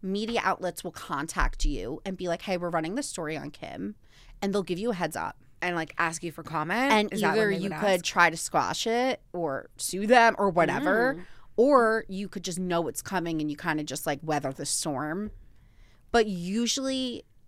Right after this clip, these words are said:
Speaker 1: publicists have relationships with the media outlets.
Speaker 2: Okay.
Speaker 1: Or what you do, this is the really shady
Speaker 2: Oh my
Speaker 1: part, is
Speaker 2: God.
Speaker 1: you trade information. So you say, "You're the pub-, I'm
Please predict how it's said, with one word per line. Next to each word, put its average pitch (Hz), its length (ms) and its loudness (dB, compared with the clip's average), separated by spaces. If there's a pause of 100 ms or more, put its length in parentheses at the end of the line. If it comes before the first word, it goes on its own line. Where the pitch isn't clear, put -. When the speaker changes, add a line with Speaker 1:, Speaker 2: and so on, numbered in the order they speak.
(160)
Speaker 1:
publicists 202 640 -2
have 185 300 0
relationships 160 600 -6
with 135 120 -10
the - 80 -8
media 127 300 -6
outlets. 76 320 -6
Speaker 2:
Okay. 170 380 -4 (340)
Speaker 1:
Or 240 260 6
what 180 100 2
you 165 100 -4
do, 156 360 0
this 156 180 -8
is 147 140 -12
the 135 100 -10
really 131 240 -6
shady 233 220 -2
Speaker 2:
Oh 240 100 2
my 208 80 0
Speaker 1:
part, 247 260 2
is 196 100 0
Speaker 2:
God. 160 80 -6
Speaker 1:
you 185 60 -6
trade 165 380 -6
information. - 760 -10 (560)
So - 140 -4
you 196 180 -2
say, 170 420 0 (220)
"You're 196 160 -2
the 202 80 -10
pub-, - 260 -4 (100)
I'm 220 440 4